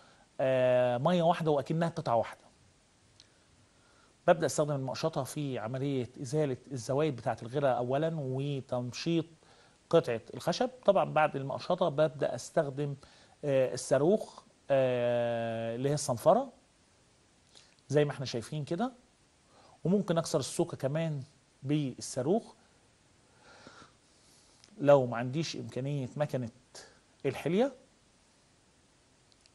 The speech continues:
هنا بقت كلها السطح بتاعي متجانس زي ما انت شايف أكنه قطعة واحدة. طبعا واحد، اتنين، تلاتة، أربعة،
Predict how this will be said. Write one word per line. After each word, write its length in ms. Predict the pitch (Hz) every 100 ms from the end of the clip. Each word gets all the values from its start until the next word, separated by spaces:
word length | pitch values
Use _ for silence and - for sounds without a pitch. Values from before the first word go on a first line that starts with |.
| _ _ _ _ _ _ _ _ _ _ _ _ _ _ _ _ -
هنا 220 | 156 165
بقت 200 | 139 127 -
كلها 440 | 123 127 151 143
السطح 320 | 123 - -
بتاعي 440 | 123 - 147 120 117
متجانس 1160 | 120 143 143 120 113 135 143 147 165 - - 131
زي 260 | 131 135
ما 100 | 127
انت 140 | 113 113
شايف 420 | - 151 180 -
أكنه 420 | - 156 139 131
قطعة 340 | - - 151 165
واحدة. 420 | 120 - 117 113 - - - -
طبعا 240 | 135 131
واحد، 340 | 131 131 123
اتنين، 460 | - - 131 131 127
تلاتة، 440 | 123 127 127 113
أربعة، 580 | 110 113 135 120 113 139